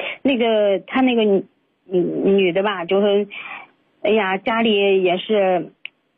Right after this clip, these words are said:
有老公有小孩儿，也没有离婚，而且那个女的，她老公比她大十五岁，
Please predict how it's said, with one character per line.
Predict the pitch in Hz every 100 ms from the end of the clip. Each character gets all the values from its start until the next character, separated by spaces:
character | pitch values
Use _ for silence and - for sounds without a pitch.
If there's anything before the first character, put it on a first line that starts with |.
| _
有 | - 202 233
老 | 190
公 | 175 202 202
有 | 214
小 | 214 208
孩 | -
儿， | 160 170 -
也 | 185 175
没 | 185
有 | 214
离 | 175 180
婚， | 190 180
而 | 202 254
且 | 233
那 | 247 247
个 | 233
女 | 196
的， | 131 170 180 - - - -
她 | 254
老 | 220 175
公 | 190 214 226 226 220 220 _ _
比 | 208
她 | 220 240
大 | - -
十 | - -
五 | 220 175
岁， | - 208 185 151